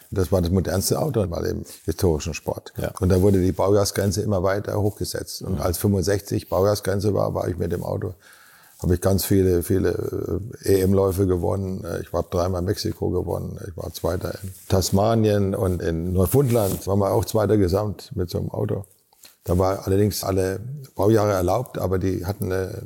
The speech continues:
Speaker 1: einen Koeffizient,
Speaker 2: Mhm.
Speaker 1: die nach, nach Baujahr und, und Hubraum. Und da bin ich mit dem Ding auch ganz vorne mitgefahren.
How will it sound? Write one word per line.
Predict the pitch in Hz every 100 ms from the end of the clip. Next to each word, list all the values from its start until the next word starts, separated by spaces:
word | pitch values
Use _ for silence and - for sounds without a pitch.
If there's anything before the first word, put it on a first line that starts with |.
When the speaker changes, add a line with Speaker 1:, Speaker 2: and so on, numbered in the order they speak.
| - 101
Speaker 1:
einen | 104 110
Koeffizient, | - 104 92 90 - 87 65 - _ -
Speaker 2:
Mhm. | 87 90
Speaker 1:
die | - -
nach, | 98 90 101
nach | 92
Baujahr | 90 87 95 101 -
und, | 92 92
und | 85
Hubraum. | - - 98 - 104 - - _ _ _ _ _ _ -
Und | 98
da | 90
bin | 90
ich | 95
mit | 90 90
dem | 90
Ding | 92 -
auch | 107
ganz | 101 95
vorne | - 92 90
mitgefahren. | 90 - 90 - 98